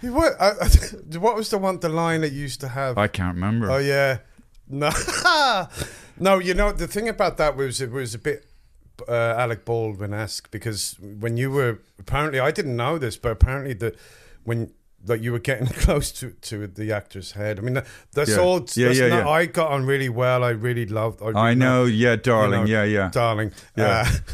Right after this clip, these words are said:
Speaker 1: <laughs> but,
Speaker 2: Fucking twat.
Speaker 1: but, uh, you apparently, like, you were, you know, 'cause you don't know if there's
Speaker 2: Yeah,
Speaker 1: dis-, if you,
Speaker 2: apparently,
Speaker 1: you're not
Speaker 2: apparently,
Speaker 1: allowed, you're
Speaker 2: yeah.
Speaker 1: not, you're not supposed to point the gun at
Speaker 2: I
Speaker 1: someone.
Speaker 2: never pointed it at the fucker's head.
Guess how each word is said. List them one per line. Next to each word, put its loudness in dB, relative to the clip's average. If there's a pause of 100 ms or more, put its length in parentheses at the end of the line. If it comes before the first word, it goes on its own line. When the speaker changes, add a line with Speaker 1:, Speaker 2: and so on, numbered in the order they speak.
Speaker 1:
<laughs> -8
but, -6
Speaker 2:
Fucking 2
twat. 0
Speaker 1:
but, 0
uh, 4
you 0 (640)
apparently, 2
like, 2
you -2
were, 2
you -4
know, 0
'cause -8
you -4
don't -2
know -2
if -4
there's -4
Speaker 2:
Yeah, 6
Speaker 1:
dis-, -
if 2
you, 6
Speaker 2:
apparently, 4
Speaker 1:
you're 0
not 2
Speaker 2:
apparently, 4
Speaker 1:
allowed, 4
you're -2
Speaker 2:
yeah. 6
Speaker 1:
not, 0
you're 0
not -2
supposed 0
to -10
point 4
the 2
gun 0
at -4
Speaker 2:
I -10
Speaker 1:
someone. 4
Speaker 2:
never 6
pointed 4
it 0
at 6
the 2
fucker's 2
head. 4